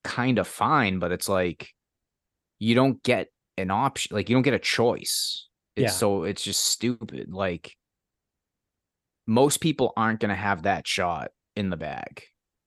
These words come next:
Speaker 2: Right.
Speaker 1: In, like, the two twelve, it has to carry two twelve.
Speaker 2: Right, right.
Speaker 1: Like, my hybrid only carries, like, two oh five, so it's five wood for me.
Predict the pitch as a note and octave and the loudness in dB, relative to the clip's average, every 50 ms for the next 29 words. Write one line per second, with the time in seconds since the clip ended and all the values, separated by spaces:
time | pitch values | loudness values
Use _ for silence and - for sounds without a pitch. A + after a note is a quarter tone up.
0 | _ _ _ _ - A#2+ A#2 A#2+ A#2+ A#2+ A2+ A2 - - A2+ G#2+ - - G3 E3 | _ _ _ _ -8 -4 0 2 4 4 4 4 4 2 0 2 4 4 2 2
1 | - - E3+ E3+ D#3+ C#3+ A#2+ G#2+ F#2 G2+ G2+ - - - C3 C3 C3+ - - A#2 | 2 4 4 6 6 8 6 6 4 0 -4 -4 -2 -2 -2 -2 -2 -4 -6 -10
2 | _ - - - - D#3 C#3+ D3 C#3+ C3+ A#2 G#2 G2 F2 - G#2+ F#2 E2 - - | _ -10 -10 -8 -4 0 2 4 4 4 4 2 0 0 -2 -6 -6 -6 -6 -8
3 | D2+ - - - - - - _ _ _ _ _ _ - D#3 D#3 C3 G#2+ G2 - | -8 -8 -8 -10 -14 -18 -20 _ _ _ _ _ _ 2 4 6 6 4 2 -6
4 | - _ _ - E3+ C#3 G#2+ G2+ - G#2+ F#2+ F#2 A#2 B2+ C#3+ C#3 D3+ D#3 E3 D#3 | -14 _ _ 2 2 2 2 2 0 0 2 4 6 4 6 6 4 4 6 6
5 | D3+ C#3+ C3+ A#2+ G2 - C#3+ C3+ C#3+ C#3 A2+ G2+ G2 F2+ - - C3+ B2 A2 G2+ | 6 6 6 4 2 0 0 2 2 2 2 0 -2 -4 -4 -2 0 2 2 2
6 | - - A2+ A2 G2+ D#2 - - - F2+ F2 - - - A2+ A2+ A2+ F#2 F2+ F2+ | 2 0 0 0 0 -2 -4 -4 -6 -6 -6 -2 2 4 4 4 4 2 0 -4
7 | D2 B1 - - C#2+ A1 - - - | -6 -6 -10 -14 -14 -14 -14 -18 -20